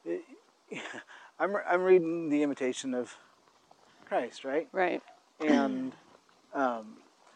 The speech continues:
Speaker 1: not yet, as Thomas à Kempis said,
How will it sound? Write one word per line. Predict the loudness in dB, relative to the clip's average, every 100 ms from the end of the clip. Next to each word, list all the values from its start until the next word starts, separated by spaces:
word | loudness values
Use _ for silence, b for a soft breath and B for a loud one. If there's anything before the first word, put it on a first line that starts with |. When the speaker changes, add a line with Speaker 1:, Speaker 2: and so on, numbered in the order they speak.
| b b _ -20 _ -20 -20 -20 -20 -20 -20 -20 -20 -20 -20 -2
Speaker 1:
not | 6 12
yet, | 12 12 12 4 -4 -14 -18 -8 0
as | 0 2
Thomas | 4 4 0
à |
Kempis | -2 0 0
said, | 0 0